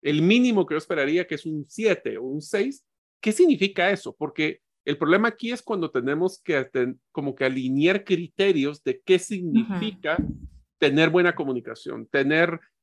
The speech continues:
Speaker 1: eh, proactividad, tener, o sea, todas estas competencias. Lo más importante es cuáles son esos comportamientos que tú quisieras ver a la hora de evaluar a la persona y que te va a decir,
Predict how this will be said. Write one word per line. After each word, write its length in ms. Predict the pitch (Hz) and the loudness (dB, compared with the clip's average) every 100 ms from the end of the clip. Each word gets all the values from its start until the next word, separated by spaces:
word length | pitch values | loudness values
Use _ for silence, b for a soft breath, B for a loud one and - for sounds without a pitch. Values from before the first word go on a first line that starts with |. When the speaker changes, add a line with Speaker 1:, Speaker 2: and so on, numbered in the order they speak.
| - | -6
Speaker 1:
eh, 100 | 139 | -2
proactividad, 800 | - 156 - 143 131 147 151 113 | 2 2 2 0 0 2 0 0
tener, 500 | 131 131 156 170 170 | -4 -2 -2 -4 -6
o 80 | 151 | -8
sea, 140 | 143 | -6
todas 260 | - 170 175 | -2 -2 -2
estas 420 | 196 202 196 - | -4 -4 -6 -8
competencias. 1000 | - 160 147 123 - 196 156 - 175 214 _ _ _ | -8 -6 -4 -6 -2 -2 -2 -4 -6 -8 _ _ _
Lo 140 | 131 139 | -2 2
más 220 | 170 190 | 2 2
importante 580 | 226 170 131 160 202 226 | 0 -2 -2 -2 -2 -6
es 220 | 220 - | -10 -8
cuáles 440 | - 196 247 220 - | 0 2 2 0 -2
son 180 | 202 | -2
esos 240 | 208 208 208 | -2 -2 -4
comportamientos 1160 | - 151 151 135 - 123 127 165 240 233 147 - | -6 -6 -6 -6 -4 -4 0 2 2 0 -6 -6
que 160 | 127 - | -6 -6
tú 200 | - 247 | -6 -6
quisieras 520 | 269 196 202 202 196 156 | -4 -4 -2 0 0 0
ver 180 | 196 | 0
a 40 | 196 | 0
la 160 | 127 | 0
hora 300 | 123 180 214 | 2 0 0
de 100 | 135 | -2
evaluar 460 | 123 120 120 135 165 | -2 -4 -2 -2 -2
a 60 | 165 | -2
la 140 | 117 | -8
persona 540 | - 117 - 170 370 - _ _ _ _ - | -10 -16 -8 -4 -4 -6 _ _ _ _ -8
y 120 | 170 | -4
que 140 | - | -2
te 160 | 147 143 | 0 2
va 120 | 147 | 4
a 20 | |
decir, 360 | 170 170 190 - | 4 2 -2 -2